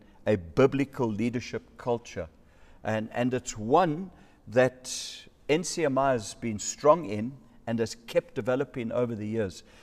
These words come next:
You know, we can kind of go and download so much stuff on leadership. I have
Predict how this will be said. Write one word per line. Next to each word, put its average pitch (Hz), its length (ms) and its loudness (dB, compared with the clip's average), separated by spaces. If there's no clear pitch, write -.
You - 80 -2
know, 294 160 4
we 123 240 0
can 127 440 0
kind 143 220 2
of 110 120 2
go 123 120 2
and 120 180 0
download 127 540 4
so - 320 0
much 147 220 2
stuff - 340 -2
on 107 120 -4
leadership. 101 540 -8
I 131 200 -2
have 113 200 -6